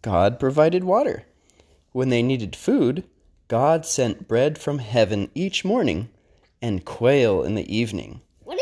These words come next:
Speaker 2: is this?
Speaker 1: Oh, that's some of the bread. That bread is called manna. Can you say manna?
Speaker 2: Manna!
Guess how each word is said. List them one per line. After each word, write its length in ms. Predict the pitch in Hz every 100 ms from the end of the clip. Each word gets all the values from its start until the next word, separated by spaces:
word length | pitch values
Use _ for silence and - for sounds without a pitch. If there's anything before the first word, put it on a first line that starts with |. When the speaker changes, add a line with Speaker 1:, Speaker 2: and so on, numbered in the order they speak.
| 440
Speaker 2:
is 80 |
this? 460 | 269 311 - - - _ _ _ -
Speaker 1:
Oh, 120 | 208
that's 240 | - 160 -
some 120 | 139
of 60 | 113
the 80 |
bread. 500 | 104 - 147 214 98 - _ _ _ _ 151
That 240 | 185 113
bread 200 | 104 104
is 120 | 113
called 280 | - 123 120
manna. 580 | 123 123 190 190 82 - _
Can 120 | -
you 40 | 185
say 160 | 175
manna? 480 | 156 135 139 214 294 -
Speaker 2:
Manna! 800 | 339 480 571 554 440 339 269